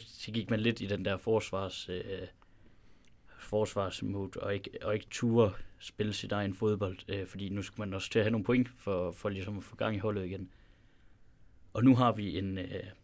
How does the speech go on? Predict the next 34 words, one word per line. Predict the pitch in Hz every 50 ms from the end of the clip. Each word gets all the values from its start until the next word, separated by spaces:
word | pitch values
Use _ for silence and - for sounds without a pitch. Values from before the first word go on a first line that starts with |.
| - - - - - - - - - - - - - -
nu | - 113 107
har | 110 113 104
vi, | 95 101 95 98 98 95 98
øh, | 98 95 95 95 95 92
Weghorst, | 117 139 151 139 131 107 92 - - - - - - - - -
starter | - - - - 104 101 101 101
også | 104 110 120 120 - -
godt | - - 123 120 120
ud, | 120 117 113
for, | - - - 120 113 110 104 101
for, | - - 110 113 113 107 98 90
for | - - - 117 113
et | 110
par | - 113 98
gode | 107 127 123 117
kampe | - 117 110 120 120 110
til | - - 113
at | 104
starte | - - 120 123 123 -
med, | 110 107 104 - - - - - - - - - - - - - - - - - - - -
men, | 98 101 101 104 104 98 - - - - - - - - - - - - - - - - - - -
men | - 113 113 107 110
jeg | 110 107
synes | - - 123 117 -
bare | - 107 110
ikke, | 110 110
vi | 113 101
ser | 90 - 117 107
nogen | 107 107 110 -
udvikling | - 123 131 131 123 101 - 92 90
i | 90
spillet. | - - - 101 98 95 101
Jeg | 104 101
synes | - - 120 117